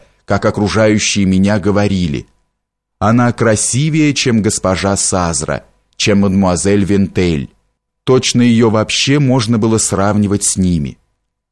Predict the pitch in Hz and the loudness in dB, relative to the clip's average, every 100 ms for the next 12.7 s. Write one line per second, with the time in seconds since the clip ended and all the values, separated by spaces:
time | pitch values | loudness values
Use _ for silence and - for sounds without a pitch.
0 | _ _ _ _ _ _ _ _ 120 123 | _ _ _ _ _ _ _ _ 2 2
1 | 123 - 123 139 139 135 127 123 120 113 | 2 0 2 2 2 2 2 0 0 0
2 | 117 117 92 85 101 113 120 110 107 107 | 0 0 -2 -2 2 2 2 2 2 2
3 | 104 104 107 101 113 113 104 95 92 87 | 2 2 2 0 0 0 0 0 0 0
4 | - 101 117 143 - - _ 95 104 98 | -2 -2 -2 -2 -8 -20 _ 0 2 4
5 | 107 98 98 92 101 80 90 85 87 90 | 2 2 0 2 0 0 0 0 0 -2
6 | 123 131 - _ _ _ 92 107 123 135 | -2 -4 -12 _ _ _ 0 2 4 2
7 | 127 123 110 117 113 107 - 123 151 127 | 2 2 0 2 2 0 -2 0 0 0
8 | 78 52 _ _ _ 92 101 - 101 101 | -2 -6 _ _ _ 0 2 0 0 2
9 | 113 110 101 90 104 107 107 110 107 101 | 2 2 2 2 2 2 2 2 2 0
10 | - 101 - - 131 147 - _ - 98 | -2 -2 -4 -2 -2 -2 -6 _ -4 0
11 | 107 104 104 104 104 110 104 104 95 107 | 2 2 4 2 2 2 2 0 0 2
12 | 113 107 - 95 98 104 | 2 2 0 0 2 0